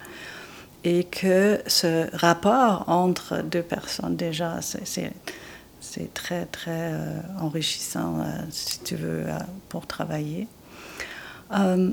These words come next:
l'autre, c'est, c'est, euh, l'enseignement, c'est une façon de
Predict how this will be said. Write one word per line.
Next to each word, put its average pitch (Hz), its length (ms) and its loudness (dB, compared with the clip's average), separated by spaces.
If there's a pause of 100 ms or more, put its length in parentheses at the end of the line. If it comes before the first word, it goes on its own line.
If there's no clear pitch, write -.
(120)
l'autre, 226 540 6
c'est, 190 320 2
c'est, - 440 -2
euh, 170 240 0 (460)
l'enseignement, 214 680 6
c'est 208 220 -2
une 190 160 2
façon 180 560 0
de 165 220 -2